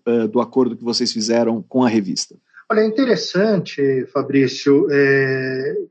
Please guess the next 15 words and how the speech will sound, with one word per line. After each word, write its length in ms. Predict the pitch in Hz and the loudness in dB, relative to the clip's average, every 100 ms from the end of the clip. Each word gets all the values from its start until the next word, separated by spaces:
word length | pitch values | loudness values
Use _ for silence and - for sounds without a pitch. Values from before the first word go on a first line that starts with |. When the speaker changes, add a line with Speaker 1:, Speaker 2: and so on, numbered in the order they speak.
| _ | _
Speaker 2:
que 140 | - 196 | -2 2
o, 420 | 202 196 349 - | 2 0 -2 -2
a 120 | 180 | -2
primeira 360 | 175 208 262 285 | 0 4 4 4
coisa 220 | 233 - | 0 -2
que 80 | 185 | -2
nos 140 | 160 | 0
atraiu 680 | 160 151 143 131 135 147 123 _ _ _ _ | 0 0 -2 0 2 0 0 _ _ _ _
naquele 340 | 147 139 151 139 | -4 -2 -2 -4
site 420 | - 147 139 - | -2 -2 -2 -4
do 120 | 131 | -12
Frontiers 500 | - 139 135 143 139 | -6 -6 0 0 0
for 480 | - 147 139 135 131 | -4 0 2 2 -2
Young 320 | 127 135 127 | -4 -6 -6
Minds 520 | 131 147 175 160 - | -2 0 2 0 -6